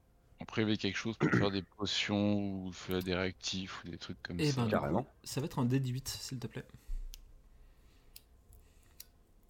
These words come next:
Speaker 1: Alors, dé de huit, euh, il est où le dé de huit ?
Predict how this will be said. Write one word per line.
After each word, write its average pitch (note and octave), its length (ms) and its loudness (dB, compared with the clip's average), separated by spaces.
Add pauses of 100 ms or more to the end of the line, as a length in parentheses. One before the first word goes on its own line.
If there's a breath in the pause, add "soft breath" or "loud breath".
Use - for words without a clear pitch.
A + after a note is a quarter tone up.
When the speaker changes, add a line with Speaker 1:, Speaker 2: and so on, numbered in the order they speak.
(720)
Speaker 1:
Alors, G#2 400 8
dé A#2 160 6
de A2+ 100 4
huit, G#2+ 460 2
euh, F2+ 120 4
il G2 160 0
est G2 80 2
où G#2 120 2
le F#2+ 100 2
dé F#2 160 -4
de F2+ 140 -2
huit ? F2+ 440 -8